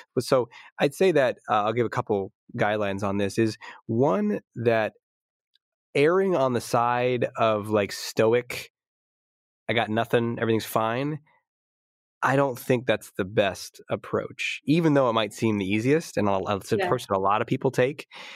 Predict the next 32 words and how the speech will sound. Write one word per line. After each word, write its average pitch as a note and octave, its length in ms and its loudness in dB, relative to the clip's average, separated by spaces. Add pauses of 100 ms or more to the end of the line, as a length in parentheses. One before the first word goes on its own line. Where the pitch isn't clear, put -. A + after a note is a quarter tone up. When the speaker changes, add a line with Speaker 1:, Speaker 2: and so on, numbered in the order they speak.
(140)
Speaker 2:
Mm-hmm. A2 100 -4
Speaker 1:
and, G#2 360 0 (240)
um, G2+ 460 0
there's A2+ 240 0
no, B2 120 2
and A#2 120 0
it's - 100 -6
not C3 160 0 (100)
a - 60 -2
bad C3 400 0
or A#2+ 100 2
wrong, D3 300 2
I'm B2 100 0
just C#3 160 -2
saying E3 140 0
I C3+ 80 -4
just F3+ 260 -2
don't E3+ 160 0
think E3 160 2
it's - 200 -2 (160)
optimal. F#2+ 520 0
I G2 60 -2
think - 140 -4
there C#3+ 80 2
might C3 80 0
be B2+ 40 -8
something A#2+ 180 -2
that's G#2+ 180 -4
a G#2 40 -2
little G#2+ 220 2
bit C3 160 -2
better. A#2+ 560 -4